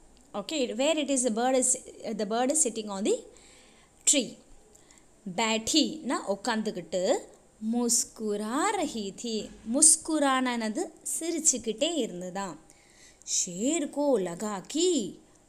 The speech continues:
கோயல் நே ஜரூர் உசே கந்தா சேப் காத்தே தேகா ஹே. ஷேர் கோ லகானா ஷேருக்கு தோணுச்சான். கி கோயல் நே,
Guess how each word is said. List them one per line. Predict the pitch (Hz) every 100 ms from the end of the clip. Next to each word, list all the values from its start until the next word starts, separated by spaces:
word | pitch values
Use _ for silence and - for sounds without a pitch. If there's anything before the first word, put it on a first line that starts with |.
| _ -
கோயல் | 196 262 392 440 359
நே | 285 202 175
ஜரூர் | 190 190 285 349 262 160 -
உசே | 175 - 175 165
கந்தா | 208 240 269 277 190 -
சேப் | 180 165 -
காத்தே | - 156 - 285 311
தேகா | 175 151 - 160 160
ஹே. | 160 151 - - - - -
ஷேர் | 294 320 302
கோ | 311 247
லகானா | 214 190 185 269 - -
ஷேருக்கு | 330 311 - 320 -
தோணுச்சான். | 403 381 247 214 - - _ _ - _ _ _ _
கி | 247 349 349
கோயல் | - - 220 240 330 349 311
நே, | 254 202 -